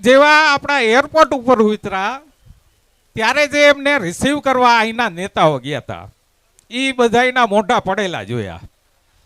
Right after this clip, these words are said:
એટલે સાહેબે પૂછ્યું કે, "શું છે ભાઈ?" કે, "ભાઈ ક્ષત્રિયો ચારે બાજુ." તો કે, "હાલો બાપુ પાસે." ગયા બાપુ પાસે.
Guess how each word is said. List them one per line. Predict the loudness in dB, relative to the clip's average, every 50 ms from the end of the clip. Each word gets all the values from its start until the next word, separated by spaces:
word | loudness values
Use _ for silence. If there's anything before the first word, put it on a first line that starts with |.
| _ _ _ _ _
એટલે | _ _ _ _ _ -8 -6 -4
સાહેબે | 0 0 0 0 0 -2
પૂછ્યું | -2 0 -2 0 2 0 0
કે, | 2 2
"શું | 2 2 2 4
છે | 2 0 0
ભાઈ?" | 0 -4 -10 -12 -14 -18 -20 _ _ _ _ _ _ _ _ _ _ _ _ _ _ _ _ _ _ _ _ _ _
કે, | -4 2
"ભાઈ | 2 2 2 2
ક્ષત્રિયો | -2 0 0 0 0 0 -2 -2 2 4 4 4
ચારે | 4 2 2 2 2 2
બાજુ." | 2 2 2 2 2 -2 -4 -4 -6 -10 -20 _ _ _ _ _ _ _ _ _ _ _ _ _ _ _ _ _
તો | -2 -2
કે, | -2 -2
"હાલો | -2 0 2 4 4 4
બાપુ | 4 2 2 2 0 0
પાસે." | 4 4 4 4 4 0 -2 -2 -6 _ _ _ _ _ _ _ _ _ _ _ _ _ _ _ _ _ _ _ _ _ _ _ _ _ _ _ _ _ _ _ _ _ _ _ _ _ _ _ _ _ -20 -20 -20 -20 -20 -20 -20 -20 -20 _ _ _ _ _ _ _ _ -20 -14
ગયા | -6 -4 -2 0 0
બાપુ | 2 2 0 0 0 -4 -6
પાસે. | -6 -8 -8 -10 -12 -16 -18